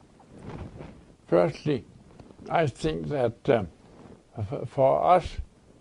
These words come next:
uh, investment in, uh, fundamental science was to create new knowledge. Obviously, uh, uh, you might say that you should not,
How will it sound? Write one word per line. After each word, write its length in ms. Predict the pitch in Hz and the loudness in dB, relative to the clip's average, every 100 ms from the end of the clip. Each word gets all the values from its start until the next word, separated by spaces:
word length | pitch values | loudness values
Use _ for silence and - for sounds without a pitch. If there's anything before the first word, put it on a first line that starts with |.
| _ _ - - | _ _ -20 -8
uh, 260 | 151 147 - 165 | -4 -4 -6 -8
investment 800 | 165 143 151 160 - 160 143 139 | -2 0 2 0 -4 -6 -4 -6
in, 440 | - 147 135 135 | -6 -6 -4 -4
uh, 220 | 127 117 | -4 -4
fundamental 680 | 98 135 135 135 139 156 147 | -2 -4 -2 -4 -4 -4 -6
science 500 | 120 - 127 135 120 - - - - - - | -8 -4 -4 -4 -10 -14 -20 -20 -20 -20 -4
was 440 | 135 151 156 120 - - - - - - | 6 8 6 2 -4 -4 -16 -20 -20 2
to 140 | 160 | 4
create 540 | 139 - 151 156 160 - | 4 4 4 6 4 2
new 240 | 160 165 | 0 0
knowledge. 540 | 147 117 98 95 92 - - - - - - - - - - - - - - - - - - _ _ - | 2 4 2 0 -6 -14 -20 -20 -20 -20 -20 -20 -20 -20 -18 -16 -14 -14 -6 -6 -6 -14 -20 _ _ -8
Obviously, 760 | 160 175 165 165 123 147 127 - - | 2 4 4 2 2 -2 -2 -4 -10
uh, 240 | - 139 120 92 - - _ - - - - - | 0 0 0 -4 -14 -20 _ -20 -20 -20 -20 -8
uh, 140 | - | -4
you 260 | 147 156 170 | -2 2 2
might 300 | 160 143 131 | 4 2 0
say 320 | - 156 151 | 0 4 4
that 260 | 143 131 117 _ - - - | 4 0 -2 _ -20 -20 -8
you 240 | - 165 165 | 4 6 6
should 380 | - 151 117 143 | 4 -2 -2 0
not, 300 | 160 165 | 2 2